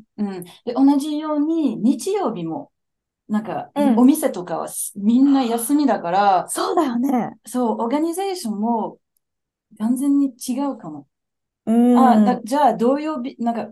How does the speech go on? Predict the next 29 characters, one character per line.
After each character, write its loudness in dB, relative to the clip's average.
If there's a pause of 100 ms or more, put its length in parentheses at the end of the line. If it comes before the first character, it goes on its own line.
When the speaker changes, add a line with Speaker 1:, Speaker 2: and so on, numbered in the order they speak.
(160)
Speaker 1:
え -6
っ -6
と、 -6
う -8
ん、 -12
物 4
を -2
買 -2
い -8
た 0
い、 -8
な -4
ん 0
か、 -10
Speaker 2:
う -6
ん -8
う -12
ん -10
う -12
ん。 -12
Speaker 1:
買 2
い 6
物 4
を 0
し -12
た 2
い -8
時 -6
に、 -2